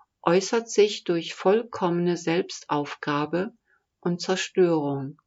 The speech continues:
während die spirituellen Geister,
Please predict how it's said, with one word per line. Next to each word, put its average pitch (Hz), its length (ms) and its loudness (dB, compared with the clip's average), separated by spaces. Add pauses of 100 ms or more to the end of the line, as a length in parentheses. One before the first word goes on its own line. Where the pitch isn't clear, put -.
(960)
während 165 480 2
die 160 160 4
spirituellen 180 1040 -2
Geister, 151 720 -4